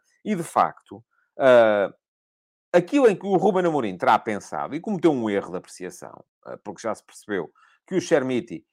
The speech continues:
é um jogador com, ah, características físicas interessantes.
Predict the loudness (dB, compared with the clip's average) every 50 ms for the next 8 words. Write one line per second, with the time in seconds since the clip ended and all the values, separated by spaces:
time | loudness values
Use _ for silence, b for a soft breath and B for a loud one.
0 | _ -8 -6 -4 -4 -2 -2 0 0 0 -2 -2 -2 0 0 0 -2 -4 -10 _
1 | _ _ -8 -4 -4 -2 2 4 4 4 2 2 -2 -4 -4 -4 -6 -8 -8 -8
2 | -8 -6 -6 -6 -6 -6 -6 -6 -6 -6 -6 -8 -10 -10 -10 -12 -10 -10 -10 -10
3 | -10 -14 _ -20 -20